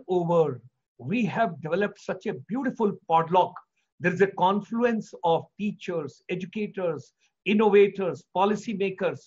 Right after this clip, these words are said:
motivators, counselors, and they all are giving a lot of ideas. The winner of the month of June twenty twenty, there is a lady, and she sent across this,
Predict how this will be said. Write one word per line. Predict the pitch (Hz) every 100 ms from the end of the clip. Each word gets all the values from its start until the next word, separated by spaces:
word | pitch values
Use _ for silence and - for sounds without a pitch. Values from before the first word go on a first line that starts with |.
| 131
motivators, | 143 196 226 214 214 190 139 _
counselors, | - 214 226 220 214 151 - _ _ _ _ -
and | 233 226
they | 262
all | 247 269
are | 262 233
giving | 165 190 208 180
a |
lot | 170
of | 165 -
ideas. | 156 147 139 131 123 _ _ _ _ _ _ 117
The | 156
winner | 135 202 247 240 240 -
of | 190 190
the | 190 165
month | 139 175 202 202
of | 165 131
June | - 208 247 233
twenty | 185 190 185 -
twenty, | - 175 165 170 156
there | 147
is | 143
a | 147
lady, | 143 175 160 135 117 _ _ _ _ _ _ -
and | 170 175
she | - 208 175
sent | - - 247 233
across | 233 175 165 165
this, | 175 185